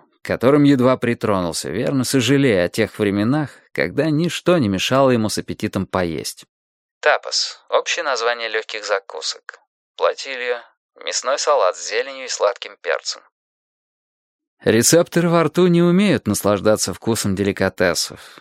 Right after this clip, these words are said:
Они лишь воспринимают и отмечают его. В конец измученный вынужденным гастрономическим воздержанием, не желая больше довольствоваться компенсаторным счастьем, глядя, как лакомятся, облизываясь другие люди,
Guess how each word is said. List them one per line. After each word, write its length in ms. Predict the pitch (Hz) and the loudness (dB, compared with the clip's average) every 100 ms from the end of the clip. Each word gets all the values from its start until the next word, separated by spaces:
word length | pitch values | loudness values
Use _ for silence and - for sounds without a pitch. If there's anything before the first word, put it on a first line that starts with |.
| - | -6
Они 260 | 127 202 | -2 0
лишь 200 | 196 165 | 0 0
воспринимают 720 | 143 139 139 127 120 139 156 143 | 0 0 2 4 4 2 2 0
и 40 | |
отмечают 600 | 131 139 - 185 175 - | 0 -2 -2 -2 -4 -2
его. 280 | 80 78 - _ _ _ _ _ _ _ | -2 -2 -4 _ _ _ _ _ _ _
В 180 | - - | -14 -6
конец 420 | - 101 120 139 | 0 2 2 2
измученный 540 | 131 113 127 135 131 123 | 2 4 2 2 2 2
вынужденным 560 | 107 135 120 117 117 | 4 4 4 2 2
гастрономическим 840 | 110 110 - 117 123 127 - - 110 | 2 0 2 2 4 2 0 0 0
воздержанием, 880 | 104 87 95 78 104 156 135 80 - - - - - - | 0 0 0 2 0 2 0 -2 -8 -20 -20 -20 -14 -2
не 120 | 180 | 2
желая 400 | 160 170 175 156 | 4 4 4 2
больше 360 | 143 156 - | 4 2 2
довольствоваться 760 | 127 123 131 143 - 120 - 110 | 2 2 2 0 0 -2 0 -2
компенсаторным 880 | - 117 127 113 117 - 131 117 98 | 0 2 2 2 0 2 2 2 -2
счастьем, 680 | - - 160 139 - 71 - _ _ | -2 -2 -2 -2 -8 -12 -14 _ _
глядя, 540 | 117 117 107 113 107 110 | 0 2 4 4 2 0
как 240 | 107 101 | 0 0
лакомятся, 760 | 101 120 127 98 85 - - - | 2 2 0 -6 -6 -8 -10 -4
облизываясь 720 | 110 123 117 127 107 87 76 | 0 2 4 2 2 -2 -4
другие 380 | 90 110 107 117 | -4 0 2 2
люди, 440 | 95 151 135 117 | 2 2 2 0